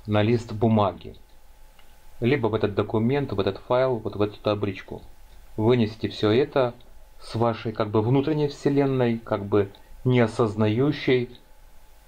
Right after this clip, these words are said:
именно в сознательную часть. Потому что, когда мы понимаем, что нам может мешать, тогда мы сможем ответить на следующий вопрос. И следующий пункт — это у нас помощь.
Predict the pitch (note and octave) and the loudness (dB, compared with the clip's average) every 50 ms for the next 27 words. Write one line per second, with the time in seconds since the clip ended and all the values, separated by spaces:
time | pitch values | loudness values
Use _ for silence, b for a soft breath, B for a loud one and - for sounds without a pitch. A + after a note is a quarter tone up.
0 | - - - - - - A#2+ A#2+ A#2+ A2+ A#2 A2+ - - - B2+ A#2 G#2 A#2+ A#2 | -18 -18 -18 -8 -2 0 2 4 4 4 2 0 -2 0 0 0 2 2 2 2
1 | A2+ G2+ G#2+ - G2+ G2+ G2+ G2 F#2+ F#2+ - - - G#2 F2+ - - - - - | 2 0 -2 -4 -4 -2 0 0 0 -2 -2 -2 0 0 0 -2 -6 -18 -20 -20
2 | - - - - - - - - - - - - - G#2 G#2+ A2+ A2+ G#2+ - A2+ | -20 -20 -20 -20 -20 -20 -20 -20 -20 -18 -10 -4 -2 0 0 0 0 0 -2 -2
3 | A2 A2+ A2 A2+ A#2+ A#2 A2+ G#2+ G#2+ A#2 A2 G#2+ A2+ A2+ A2+ A2+ A2+ G#2+ G2+ G2 | -2 -2 0 0 0 0 0 0 0 0 0 2 2 4 4 4 2 2 0 -4
4 | F#2+ F#2+ - - _ _ - - _ _ - - - - - - - - - - | -6 -10 -14 -18 _ _ -20 -20 _ _ -20 -20 -20 -16 -12 -10 -10 -4 0 2
5 | B2 A#2 A2 G#2+ G2+ G2+ G#2+ A2+ A2 G2+ G#2 G2+ - - A2+ A2 G#2+ G#2 - - | 2 2 2 2 0 0 2 2 2 2 0 -2 -2 0 0 2 0 0 0 0
6 | D3 D3 D#3+ F3 E3+ - - - - - G#2 G2+ G2 A2+ A2 A2 G#2+ G#2 G#2 G2 | 2 2 2 0 -2 -8 -20 -18 -12 -8 -6 -4 0 0 0 0 0 -2 -4 -4
7 | F#2+ - - - A2+ A#2 B2 B2+ A#2 A#2 - - G2+ G2 - - - - - - | -6 -8 -10 -4 0 2 2 2 2 2 2 0 0 -4 -8 -14 -20 -20 -20 -20
8 | - - - - - - - - - - - A#2 - - A2+ A#2+ A2+ A2 G#2 G#2+ | -20 -20 -20 -20 -20 -20 -20 -20 -8 -2 -2 -2 0 0 0 0 0 -2 -4 -2
9 | A2 G#2 G#2+ - A#2 A2 G#2+ A#2 A#2 - - D#3+ C#3+ D#3 D3+ - D3 D#3 D#3 D#3 | -2 -2 -2 0 0 2 2 0 0 0 0 0 0 0 -2 0 0 0 0 0
10 | D#3 - - - A2+ A2+ A2+ G#2+ A2 - - A#2 G#2+ G#2 G2 - - - G#2+ G#2 | -2 -8 -6 -2 0 2 2 2 0 0 -2 0 0 0 -2 -2 0 0 0 0
11 | G#2 - - - D3 D3+ D#3+ E3+ E3+ E3+ - - - - - - - - - - | 0 -4 -4 -2 0 0 0 0 -2 -6 -10 -16 -20 -20 -20 -20 -20 -20 -20 -20
12 | - - - B2+ C3+ C#3 - A#2 A2+ A2 A2+ A2+ A2+ - - - - A#2+ A2+ A2 | -6 -2 0 0 0 0 0 0 0 2 0 0 -2 -4 -8 -2 0 2 2 2
13 | G#2+ G#2 F#2+ F#2 - - - - | 2 0 -4 -6 -8 -12 -14 -14